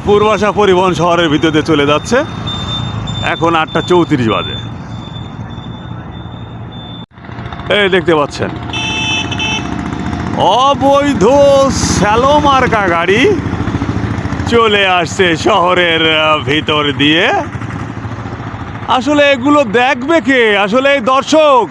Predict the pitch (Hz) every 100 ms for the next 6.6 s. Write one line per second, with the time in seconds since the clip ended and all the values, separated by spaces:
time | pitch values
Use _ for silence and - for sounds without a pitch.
0 | - - - 175 262 285 302 226 147 101
1 | - - - - - 170 226 262 302 311
2 | 277 226 262 247 240 214 175 131 147 214
3 | 233 277 294 294 269 254 226 277 262 220
4 | - 123 170 - - - - - - -
5 | 143 220 208 240 254 202 233 - 214 208
6 | - 262 226 226 226 196